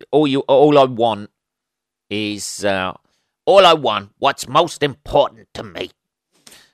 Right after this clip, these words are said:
um, is to get my fucking wheels done properly. Um, so, uh, yeah, it's, um,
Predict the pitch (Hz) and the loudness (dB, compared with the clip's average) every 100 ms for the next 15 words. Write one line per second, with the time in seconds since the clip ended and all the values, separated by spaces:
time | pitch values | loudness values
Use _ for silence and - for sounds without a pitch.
0 | _ - 98 95 92 87 78 _ _ _ | _ -10 -6 -6 -8 -10 -16 _ _ _
1 | _ _ _ _ _ - - - 110 95 | _ _ _ _ _ -20 -18 -12 -12 -12
2 | - 110 - 90 107 120 92 73 69 82 | -8 -8 -8 -6 -4 -4 -8 -14 -20 -20
3 | - - 65 _ _ _ - 87 87 87 | -20 -20 -20 _ _ _ -14 -8 -6 -6
4 | 87 87 87 90 87 - - - 101 92 | -6 -8 -10 -12 -14 -16 -16 -6 -2 0
5 | 92 92 92 92 90 90 90 - - - | -2 -2 -2 -2 -4 -4 -6 -10 -16 -20
6 | - 123 117 101 90 87 101 - - - | -12 -2 2 2 0 -4 -6 -6 -12 -14
7 | - 98 95 92 90 87 | -8 -6 -4 -6 -10 -16